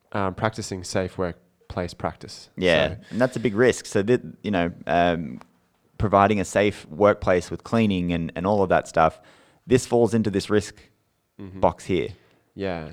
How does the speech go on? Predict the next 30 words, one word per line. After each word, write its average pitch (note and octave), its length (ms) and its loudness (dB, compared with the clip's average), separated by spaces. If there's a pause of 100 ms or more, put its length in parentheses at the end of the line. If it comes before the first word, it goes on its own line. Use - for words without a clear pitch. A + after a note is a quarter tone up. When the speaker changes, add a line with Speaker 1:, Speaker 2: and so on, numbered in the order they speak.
Speaker 1:
and, A#2+ 460 -12
you G#2+ 100 -8
know, F#2 180 -8
let's A2 220 -6
hope G#2+ 220 -2
not, B2+ 340 -2
but G2+ 100 -4
if F2+ 160 -6
some G2+ 240 -8
people F#2+ 240 -10
need F#2+ 240 -8
to F#2 100 -20
be G2 120 -8
making G#2 400 -6
some F#2+ 180 -12
restructuring F2+ 600 -10
of E2+ 80 -14
staff, G2+ 500 -6 (180)
Speaker 2:
Mm. D#2+ 260 -10 (160)
Speaker 1:
um, F2 840 -6
then G2+ 280 -4
you G2+ 80 -4
need G#2+ 200 -4
to - 40 -12
be A2 80 -8
doing G2 280 -8
that E2+ 280 -8
in E2+ 300 -12 (120)
a F2+ 120 -6
legal F2 580 -8